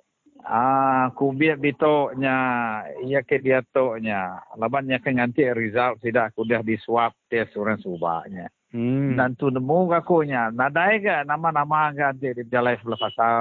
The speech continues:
Speaker 1: Laban you nadai orang berjalan, nadai orang bersindau-sindau.
Speaker 2: Hmm.
Speaker 1: Minat sudah ke pasal beli barang keperluan aja lah.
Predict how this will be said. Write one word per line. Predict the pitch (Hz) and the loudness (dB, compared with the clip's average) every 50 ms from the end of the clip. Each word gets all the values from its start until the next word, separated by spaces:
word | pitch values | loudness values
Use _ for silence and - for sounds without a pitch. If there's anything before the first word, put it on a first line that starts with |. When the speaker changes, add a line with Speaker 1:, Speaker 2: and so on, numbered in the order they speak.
| 113 | 0
Speaker 1:
Laban | 113 107 113 110 | 0 -2 -2 -4
you | 104 113 110 | -2 -4 0
nadai | 104 110 110 107 120 | 0 0 0 2 0
orang | 113 107 110 110 110 104 | 0 0 0 0 0 0
berjalan, | 101 107 107 107 107 107 107 107 107 107 | -2 -2 -2 0 0 2 2 2 0 0
nadai | 104 107 104 104 107 110 | 0 -2 -4 -2 0 0
orang | 107 110 110 110 104 | 0 0 0 -2 -4
bersindau-sindau. | 101 107 - - 107 104 104 101 104 101 - - 104 98 101 101 101 101 107 104 104 104 104 - _ _ _ _ _ _ _ _ | -6 -12 -12 -10 -6 -2 0 0 0 0 -2 -6 -10 -4 -2 0 2 2 2 0 0 -2 -4 -8 _ _ _ _ _ _ _ _
Speaker 2:
Hmm. | 117 120 120 | -4 -2 0
Speaker 1:
Minat | 120 127 - 113 135 135 | 0 2 2 2 0 0
sudah | 131 131 - 110 101 | 0 0 0 0 0
ke | - 117 98 | -2 -4 -6
pasal | - _ 104 95 - - 110 110 110 107 98 | -2 _ -4 -4 0 0 0 2 0 0 -2
beli | 101 107 107 110 110 | -2 -2 -2 -2 0
barang | 98 107 107 107 107 104 92 | 0 2 2 2 2 0 -2
keperluan | 110 101 - 107 104 104 107 107 104 | -4 -6 -4 -2 0 0 0 0 0
aja | 101 98 107 120 127 127 | -2 -2 0 0 0 2
lah. | 139 156 143 117 | 2 2 0 0